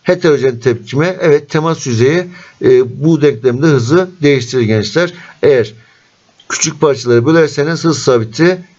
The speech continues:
ne yapar? Hız sabiti artar gençler.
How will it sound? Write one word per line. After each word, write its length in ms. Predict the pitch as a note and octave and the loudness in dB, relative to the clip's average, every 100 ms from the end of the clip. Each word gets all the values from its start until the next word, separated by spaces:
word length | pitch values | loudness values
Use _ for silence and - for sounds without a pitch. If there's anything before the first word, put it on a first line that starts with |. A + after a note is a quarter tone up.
| _ _ - | _ _ -4
ne 120 | C#3+ | 0
yapar? 400 | C3 A#2 D#3 E3+ | 0 0 -2 -2
Hız 220 | - D3+ | -4 -2
sabiti 640 | - A#2 A2 A2+ F#3 F#3+ F#3+ | 0 0 0 0 0 0 -6
artar 360 | - C#3+ A#2 A#2+ | -2 -2 0 -2
gençler. 540 | G2 F2+ - E2 - | 0 -4 -4 -6 -6